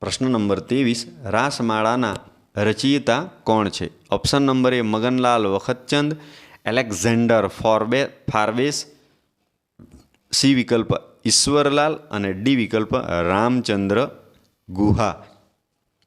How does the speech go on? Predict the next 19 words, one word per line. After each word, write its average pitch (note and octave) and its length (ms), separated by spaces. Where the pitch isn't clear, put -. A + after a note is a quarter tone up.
પ્રશ્ન C#3 340
નંબર A#2+ 320
ત્રેવીસની A#2+ 580
અંદર G2+ 360
રાસમાળાના A#2+ 880
રચયિતા G#2+ 720
જવાબ G#2+ 400
આવશે G2 640
બી B2 260
વિકલ્પ A#2 640
સાચો A2+ 380
જવાબ C3 340
રહેશે C3+ 420
એલેક્ઝાન્ડર A2 880
ફાર્બસે. A2+ 680
રાસમાળાના G#2+ 680
રચયિતા G#2+ 480
કોણ C3 240
છે? D3 200